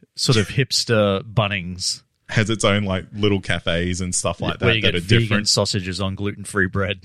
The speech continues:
Speaker 2: Oh, gross. <laughs> All right. So,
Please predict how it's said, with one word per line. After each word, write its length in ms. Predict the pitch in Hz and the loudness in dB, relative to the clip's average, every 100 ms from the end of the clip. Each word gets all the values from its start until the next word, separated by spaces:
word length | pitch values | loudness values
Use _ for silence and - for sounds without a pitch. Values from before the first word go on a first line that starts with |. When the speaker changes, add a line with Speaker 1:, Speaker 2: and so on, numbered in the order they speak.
| - | -4
Speaker 2:
Oh, 180 | 104 92 | 0 0
gross. 480 | 78 82 80 73 - | -2 -4 -4 -6 -12
<laughs> 60 | - - - - - _ - | -8 -8 -8 -20 -20 _ 0
All 140 | 90 | 2
right. 320 | 82 82 76 - - - - | 2 0 -4 -8 -20 -14 -2
So, 500 | - 131 127 117 | 4 6 6 2